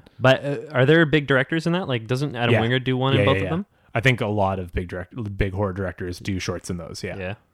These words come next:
Speaker 1: 'Cause
Speaker 2: Yeah.
Speaker 1: I, I really like Adam Wingard's, like, short making. Like, I love. <laughs> Although,
Speaker 2: Yeah.
Speaker 1: is it him writing them or he's just,
Speaker 2: He's
Speaker 1: uh,
Speaker 2: directing. Simon Barrett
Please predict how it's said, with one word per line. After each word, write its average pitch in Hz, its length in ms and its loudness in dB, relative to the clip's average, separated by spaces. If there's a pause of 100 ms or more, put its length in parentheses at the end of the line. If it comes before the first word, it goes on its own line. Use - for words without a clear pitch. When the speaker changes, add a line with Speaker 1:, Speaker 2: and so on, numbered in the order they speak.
(200)
Speaker 1:
'Cause 92 80 -6
Speaker 2:
Yeah. 95 140 -8
Speaker 1:
I, 101 60 -12
I - 40 -14
really 120 280 -6
like 110 220 -4
Adam 98 220 -6
Wingard's, 92 440 -8
like, 87 240 -16 (800)
short - 460 -10
making. 87 520 -16
Like, 92 160 -16
I 87 60 -10
love. 95 500 -6 (280)
<laughs> - 280 -16
Although, 135 240 6
Speaker 2:
Yeah. 135 80 4
Speaker 1:
is 135 100 2
it 139 160 4
him 160 200 4
writing 156 260 2
them 196 140 -2
or 127 80 0
he's 113 220 -4
just, - 340 -8
Speaker 2:
He's 131 120 2
Speaker 1:
uh, - 40 -6
Speaker 2:
directing. 117 340 2
Simon 120 320 4
Barrett 104 340 0